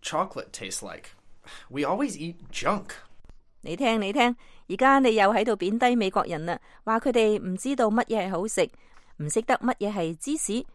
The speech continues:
Speaker 2: 麵包同朱古力，成日食嗰啲所謂嘅垃圾食品。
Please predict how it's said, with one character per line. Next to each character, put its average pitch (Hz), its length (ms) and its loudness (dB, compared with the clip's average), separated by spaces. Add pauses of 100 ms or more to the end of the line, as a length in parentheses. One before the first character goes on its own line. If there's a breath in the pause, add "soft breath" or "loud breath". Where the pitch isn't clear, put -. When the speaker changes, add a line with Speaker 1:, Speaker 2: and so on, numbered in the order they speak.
Speaker 2:
麵 190 180 -2
包 277 240 2
同 160 280 -6
朱 240 160 -8
古 294 80 0
力， 294 120 2 (320 soft breath)
成 175 220 -2
日 180 80 -2
食 185 140 -4
嗰 - 120 -4
啲 262 120 -4
所 190 160 2 (100)
謂 180 100 0
嘅 190 220 0
垃 180 140 0
圾 185 280 -4
食 165 120 -4
品。 190 340 0